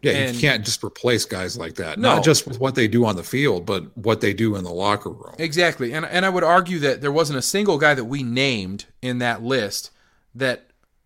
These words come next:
Speaker 2: really had any higher stature than Aqib Talib, where they could go to him and say, "Hey, cut that out," or, "That's not how we do things," or,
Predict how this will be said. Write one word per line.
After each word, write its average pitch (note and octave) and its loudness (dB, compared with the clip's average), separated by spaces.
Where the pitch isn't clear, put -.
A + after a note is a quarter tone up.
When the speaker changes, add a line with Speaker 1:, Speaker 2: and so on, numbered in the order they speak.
Speaker 2:
really F3+ 0
had C#3+ 2
any C3 -2
higher B2 -2
stature A2 0
than F#2+ -6
Aqib A2 -6
Talib, A2 -6
where G#2 -2
they A2 -2
could G#2 -12
go G#2 -4
to G2 -6
him G2+ -6
and F#2 -8
say, G2 -6
"Hey, G2+ -8
cut - -8
that F2 -4
out," E2+ -6
or, G2+ -4
"That's A#2+ -2
not A2+ 0
how G#2+ -2
we G2 -6
do G2 -6
things," D#2 -14
or, F#2+ -6